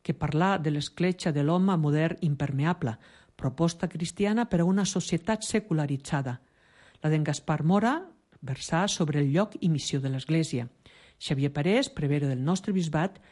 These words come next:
delegat de la Pastoral Sacramental i Litúrgia, versà sobre la doctrina catòlica de la incineració. L'Agustí Boadas, amb una ponència sobre l'esperit medieval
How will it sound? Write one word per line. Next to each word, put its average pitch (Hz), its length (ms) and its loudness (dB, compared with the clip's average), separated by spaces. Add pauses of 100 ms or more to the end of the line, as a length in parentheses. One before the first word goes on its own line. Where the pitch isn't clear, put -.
(400)
delegat 151 440 0
de 156 80 2
la 139 140 -2
Pastoral 160 420 -2
Sacramental 143 680 -2
i 190 140 2
Litúrgia, 165 480 0 (320)
versà 254 460 0 (280)
sobre 262 640 0
la 156 140 -2
doctrina 240 480 0
catòlica 208 560 0
de 165 180 2
la 165 160 2
incineració. 151 960 0 (800)
L'Agustí 156 440 0
Boadas, 208 560 2
amb 143 180 0
una 156 220 0
ponència 190 420 0
sobre 147 320 -2
l'esperit 143 500 0
medieval 165 520 2